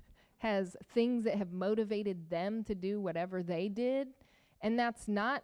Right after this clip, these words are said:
to make an excuse. It's just, again, that we are, if we are supposed to have compassion on others and begin to love our enemies and bless those who curse us,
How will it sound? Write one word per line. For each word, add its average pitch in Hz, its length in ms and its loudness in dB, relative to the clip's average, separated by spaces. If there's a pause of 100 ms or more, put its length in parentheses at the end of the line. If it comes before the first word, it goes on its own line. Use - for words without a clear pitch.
(120)
to 190 600 4
make 214 360 0
an 196 120 0
excuse. 185 1080 0 (580)
It's - 240 -2
just, 240 260 2
again, 202 480 2
that 180 160 -4
we 233 340 -2
are, 185 440 2 (520)
if 185 140 -4
we 247 300 2
are 247 100 4
supposed 226 420 0
to 220 40 0
have 208 220 -2
compassion 190 880 -2
on 180 160 -2
others 180 600 -4 (180)
and 190 140 0
begin 190 380 2
to 196 120 0
love 190 320 2
our 180 120 2
enemies 180 560 -2
and 180 220 -2
bless 190 360 2
those 180 320 2
who 180 120 -6
curse 214 380 0
us, 123 400 0